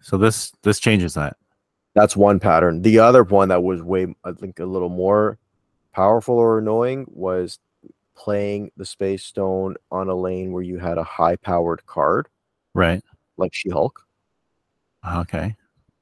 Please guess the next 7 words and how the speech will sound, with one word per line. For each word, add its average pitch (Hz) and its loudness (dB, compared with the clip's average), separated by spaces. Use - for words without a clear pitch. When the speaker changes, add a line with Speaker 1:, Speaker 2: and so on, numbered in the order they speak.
Speaker 2:
And 98 0
then 95 0
they 98 0
would 90 0
move 101 2
that 98 2
She-Hulk 90 -6